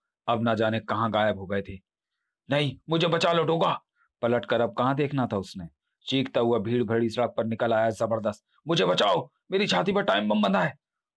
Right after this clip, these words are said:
भागो, बम फटने वाला है।" और फिर जबरदस्त धमाके के साथ ही फट गया बम। मांस व खून के लोथड़ों में बदलता चला गया जबरदस्त का जिस्म।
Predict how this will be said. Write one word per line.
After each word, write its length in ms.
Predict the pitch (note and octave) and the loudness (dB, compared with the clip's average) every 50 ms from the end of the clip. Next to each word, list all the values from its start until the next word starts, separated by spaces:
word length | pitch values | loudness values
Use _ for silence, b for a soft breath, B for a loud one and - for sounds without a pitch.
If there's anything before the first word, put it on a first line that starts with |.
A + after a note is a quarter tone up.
| _ - | _ -4
भागो, 360 | - D3 E3+ F3 A3+ A3 F#3+ | -2 0 0 2 0 0 0
बम 240 | D#3+ E3 G3 G#3 G3+ | 0 0 0 2 2
फटने 260 | G#3 G#3 - A3+ A#3+ | 0 0 0 0 0
वाला 280 | A3 G3+ G#3+ A3 G#3 G3 | 2 2 2 4 4 2
है।" 200 | F#3 D3 C#3 - _ _ _ _ _ _ _ _ _ _ _ _ _ _ _ _ _ _ _ _ _ _ _ _ _ _ _ - | 2 0 -4 -8 _ _ _ _ _ _ _ _ _ _ _ _ _ _ _ _ _ _ _ _ _ _ _ _ _ _ _ 0
और 240 | B2 C3+ C3+ C3 A#2+ | 2 2 2 2 2
फिर 140 | C3+ A#2+ | 0 0
जबरदस्त 500 | G#2+ G#2 B2 B2 B2+ A#2+ A2 A#2 A2+ G#2+ | 0 2 2 2 2 2 2 2 0 0
धमाके 400 | G#2 A2+ A#2 A#2+ A#2 A2 A#2 A2+ | 0 -2 0 0 0 -2 -2 -6
के 120 | G2+ A2 G#2+ | -6 -6 -4
साथ 180 | A2 A2+ A2+ | -2 -2 -2
ही 120 | G2+ A2+ G#2 | -2 -4 -4
फट 220 | - A#2 A2 - - | -4 -4 -2 -2 -2
गया 120 | A2+ G#2 F2 - - | -2 -2 -2 -2 -2
बम। 200 | G#2 G#2 G2 G2 - _ _ _ _ _ _ _ _ G2+ | -2 -2 -4 -6 -12 _ _ _ _ _ _ _ _ -4
मांस 360 | G#2+ B2+ C3 B2+ A#2+ A#2+ A2+ | -2 0 2 0 0 0 -2
व 100 | A#2 A2 | -2 -2
खून 300 | A2 - - A#2+ A#2 A2 | -2 -2 -2 -2 0 0
के 100 | - A2+ | -2 0
लोथड़ों 360 | A2 A2+ A2+ A2+ A2 A2+ A2+ | 0 0 0 0 0 0 0
में 120 | A2+ A2 G#2 | 0 0 -2
बदलता 360 | A2 G#2+ A2+ A2 G2+ A#2 G#2+ | -2 -2 -2 -2 -2 -2 -4
चला 260 | - A2+ A2 A2 A2 | -2 -2 -2 -2 -2
गया 120 | G#2+ G#2+ | -2 -4
जबरदस्त 500 | G#2 F#2 A2 A2 A2+ G#2+ F#2 G#2+ - - | -4 -4 -4 -4 -4 -6 -6 -8 -8 -8
का 80 | A#2 G#2 - - | -8 -10 -8 -8
जिस्म। 360 | A2+ G#2 G#2+ - A2 G2 | -10 -10 -10 -12 -14 -16